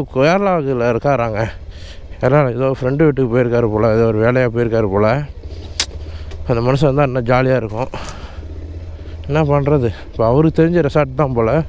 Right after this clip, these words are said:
அதான் வந்து அப்படியே ஸ்டே பண்ணோம். நல்ல ஒரு ப்ரைஸில் இங்க வந்து இது பண்ணுவாங்க. நல்லா பாத்தீங்களா, ஒரு தெ-, அந்த பக்கம் சுத்திரும் ரெண்டு பக்கமும் தென்னை மரம் நட்டுருக்கு. நடுவுல ரோடு,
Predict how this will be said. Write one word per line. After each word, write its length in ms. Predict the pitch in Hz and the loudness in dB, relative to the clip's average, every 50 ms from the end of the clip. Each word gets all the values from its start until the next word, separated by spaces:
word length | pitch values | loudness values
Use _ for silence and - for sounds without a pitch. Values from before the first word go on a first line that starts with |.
| - 117 | -2 -2
அதான் 240 | 107 110 120 117 113 | 0 2 2 0 0
வந்து 180 | 113 113 110 127 | -4 -2 0 0
அப்படியே 200 | 123 104 120 123 - | 0 0 0 -2 -2
ஸ்டே 140 | - 123 123 135 131 123 | 0 0 0 0 0 -2
பண்ணோம். 300 | 113 113 113 135 156 - - - - - - - - - | -4 -2 -2 -4 -6 -8 -12 -14 -14 -14 -14 -12 -4 0
நல்ல 220 | 131 147 170 202 208 196 | 2 2 4 4 4 2
ஒரு 100 | 185 160 143 - | 2 0 0 0
ப்ரைஸில் 340 | - 135 143 147 - 151 135 127 | 0 0 0 2 2 2 2 2
இங்க 120 | 120 113 123 123 | 2 2 0 0
வந்து 160 | 123 117 139 135 117 | 2 2 2 2 2
இது 80 | 123 123 127 | 2 0 0
பண்ணுவாங்க. 300 | 120 113 117 110 139 185 151 120 | 0 0 0 0 0 0 0 2
நல்லா 200 | 123 135 151 165 147 131 117 113 110 113 110 - - | 0 2 2 2 2 2 0 -2 -2 -4 -6 -2 -2
பாத்தீங்களா, 360 | 151 139 147 131 123 120 123 117 117 - - - - - - - - - 120 117 113 | 0 0 0 0 2 2 0 0 -2 -6 -12 -14 -14 -14 -14 -12 -8 -4 -2 0 0
ஒரு 160 | 113 113 113 110 - - | 0 -2 -2 -4 -2 0
தெ-, 120 | 131 131 117 120 | 2 2 2 2
அந்த 120 | 117 113 123 | 0 0 0
பக்கம் 300 | 120 127 139 139 120 - - - - | 0 0 0 -2 -2 -4 -8 -4 -4
சுத்திரும் 540 | 135 127 - 147 143 139 147 147 151 143 135 131 127 123 123 | -2 2 2 4 4 4 4 2 2 2 2 2 2 2 2
ரெண்டு 180 | 131 139 131 135 131 | 2 2 2 2 2
பக்கமும் 380 | 139 127 143 143 151 147 135 113 | 0 0 0 0 0 0 2 2
தென்னை 160 | 131 127 143 147 151 | 2 2 2 2 2
மரம் 400 | 139 127 127 120 117 117 113 120 120 | 2 0 2 0 0 0 0 0 0
நட்டுருக்கு. 440 | 120 117 - - 135 117 131 151 170 175 - - - - - - - - | 0 0 0 -2 -2 2 2 2 2 0 -2 -8 -12 -14 -14 -8 -2 0
நடுவுல 340 | 127 123 147 143 131 123 117 117 | 4 4 4 4 4 2 2 2
ரோடு, 260 | 127 131 131 120 117 | 2 2 4 2 2